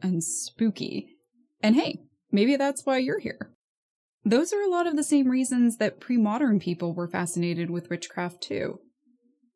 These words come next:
Historians have studied this topic from multiple angles for a very long time. Witchcraft persecutions tell us a lot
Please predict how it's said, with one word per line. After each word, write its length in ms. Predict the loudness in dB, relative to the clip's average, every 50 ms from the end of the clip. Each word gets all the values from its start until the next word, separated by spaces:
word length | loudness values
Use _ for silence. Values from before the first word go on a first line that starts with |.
| _ _ _
Historians 560 | -8 -8 -4 -2 0 0 0 -2 -6 -6 -6
have 100 | -6 -6
studied 340 | -4 -4 -4 -2 0 0 0
this 120 | 0 -2 -2
topic 420 | -4 -6 -6 -2 -2 -2 -4 -2
from 160 | -2 0 0
multiple 380 | 0 -2 -4 -4 -4 -4 -4 -2
angles 520 | -2 0 0 0 0 -2 -2 -4 -6 -10 -16 _ -20
for 160 | -4 -2 -2
a 80 | 0 0
very 320 | -2 -2 -2 -2 -4 -6
long 240 | -6 -6 -6 -6 -6
time. 380 | -6 -8 -10 -10 -8 -8 -10 -10 -12 _ _ _ _ _ _ _ _ _ _ _ _ _ _ _ _ -4
Witchcraft 500 | -2 -2 -2 -4 -6 -4 -4 -4 -4 -4
persecutions 800 | -6 -6 -4 -4 -6 -4 -4 -6 -4 -2 0 0 0 0 -2 -4
tell 220 | -4 -2 -2 0
us 320 | 0 -2 -4 -6 -10 -12 -16 _ _ _ 0
a 80 | 2
lot 380 | 2 2 0 0 -2 -4 -4